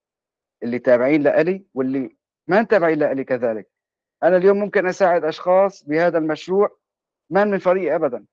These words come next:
أبرك أساعدهم. ليش؟ لأنه أنا شفت فيه الخير، فأريد أوصل الخير لكل الناس. ما بالك اليوم، آه، اللي عنده، آه، اللي وصلان بهذا المشروع للحرية البالية،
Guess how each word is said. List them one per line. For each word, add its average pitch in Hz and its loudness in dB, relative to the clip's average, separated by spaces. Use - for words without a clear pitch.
أبرك 135 -6
أساعدهم. 101 -12
ليش؟ 202 4
لأنه 180 0
أنا - -2
شفت - -8
فيه 214 -2
الخير، 185 -4
فأريد 165 2
أوصل 180 2
الخير 156 -4
لكل 143 -4
الناس. 113 -12
ما 208 6
بالك 220 4
اليوم، 202 0
آه، 143 4
اللي 147 -2
عنده، 180 0
آه، 135 -2
اللي 147 -2
وصلان 185 0
بهذا 165 2
المشروع 160 -2
للحرية 139 -2
البالية، 131 -6